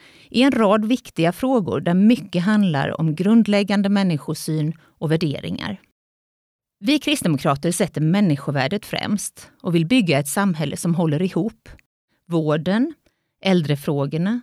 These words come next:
och tryggheten, det är några av våra prioriterade frågor. Vårt partinamn berättar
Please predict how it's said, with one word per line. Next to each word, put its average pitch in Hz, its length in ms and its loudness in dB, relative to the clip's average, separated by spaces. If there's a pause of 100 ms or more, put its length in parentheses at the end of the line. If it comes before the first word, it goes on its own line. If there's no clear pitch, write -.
(120)
och - 140 -10
tryggheten, - 800 -2 (360)
det 320 80 0
är 285 80 6
några 180 460 4
av 160 80 -2
våra 160 220 0
prioriterade 156 760 -6
frågor. 196 500 -4 (1000)
Vårt 294 320 0
partinamn 180 720 2
berättar 233 680 0